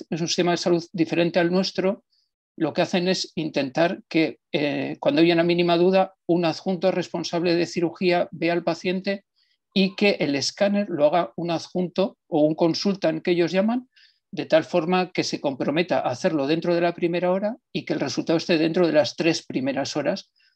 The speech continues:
porque ellos sí que han visto que aumentaba muchísimo la morbimortalidad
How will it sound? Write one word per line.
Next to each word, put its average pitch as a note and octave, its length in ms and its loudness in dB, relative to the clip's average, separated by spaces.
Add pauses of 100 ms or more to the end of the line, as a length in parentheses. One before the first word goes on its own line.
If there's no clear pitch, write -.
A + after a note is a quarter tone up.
(140)
porque D#3+ 220 0
ellos E3+ 160 6
sí F#3 100 2
que F3+ 100 2
han D3+ 120 2
visto F#3+ 460 0
que D#3+ 100 0
aumentaba C3+ 520 0
muchísimo D#3 560 -2
la C#3+ 120 4
morbimortalidad D3+ 1080 0